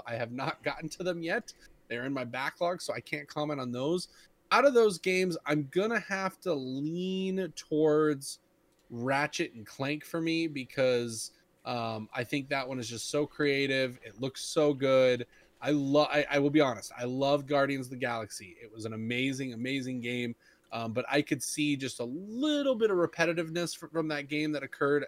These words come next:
as I played through the story that I did not get in Ratchet and Clank, um, and that story there.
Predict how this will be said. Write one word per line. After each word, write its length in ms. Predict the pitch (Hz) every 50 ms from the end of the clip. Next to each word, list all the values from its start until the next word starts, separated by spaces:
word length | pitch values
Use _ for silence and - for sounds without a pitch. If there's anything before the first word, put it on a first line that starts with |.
| -
as 160 | 135 139 131
I 80 | 139 139
played 300 | 127 - - 139 143 135
through 180 | - - 139 139
the 100 | 131 120
story 460 | - - 131 127 131 131 139 139 131 _ - - _ _ _ _ -
that 220 | - 131 123 120 110 -
I 80 | 123
did 220 | 131 117 131 127 120
not 300 | 123 127 127 127 120 107
get 160 | 135 127 -
in 40 | 117
Ratchet 360 | 113 117 117 113 - - 110
and 100 | - 104
Clank, 480 | - - - 113 104 98 95 - - - _ _ _ _ _ _ _ -
um, 560 | 113 117 113 113 113 110 110 110 110 107 - -
and 200 | 123 117 113 113
that 220 | 113 110 110 -
story 420 | - - 127 113 110 107 104 107
there. 380 | 101 98 104 101 98 95 95 -